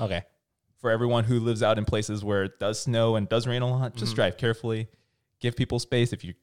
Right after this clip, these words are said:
Speaker 2: if you can. And if you're a bad driver to begin with,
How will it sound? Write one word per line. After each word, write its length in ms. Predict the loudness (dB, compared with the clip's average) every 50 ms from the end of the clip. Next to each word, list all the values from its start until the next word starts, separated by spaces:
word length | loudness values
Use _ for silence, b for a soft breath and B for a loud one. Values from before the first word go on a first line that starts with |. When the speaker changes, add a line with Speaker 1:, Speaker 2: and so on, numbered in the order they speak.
| -20 -20
Speaker 2:
if 100 | _ -16
you 80 | -14
can. 440 | -6 -2 0 0 2 2 0 -2 -4 B B B -8 B 2
And 120 | 4 4
if 100 | 4 4
you're 100 | 2 0
a 40 | 4
bad 260 | 6 6 6 6 6
driver 260 | 6 4 4 4 2
to 80 | 0 -2
begin 340 | -6 -4 -2 -2 -2 0 0
with, 260 | 0 0 -2 -4